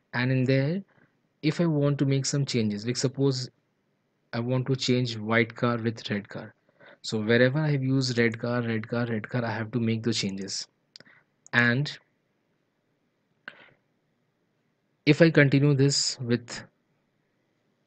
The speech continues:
object-oriented programming language, here I'll make one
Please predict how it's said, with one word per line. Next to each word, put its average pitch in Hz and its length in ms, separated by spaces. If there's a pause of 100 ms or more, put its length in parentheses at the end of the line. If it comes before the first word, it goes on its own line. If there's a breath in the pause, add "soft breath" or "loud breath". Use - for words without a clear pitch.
(1000)
object-oriented 123 640
programming 107 420
language, 107 400 (320 loud breath)
here 131 380 (100)
I'll 120 220
make 127 340
one 135 420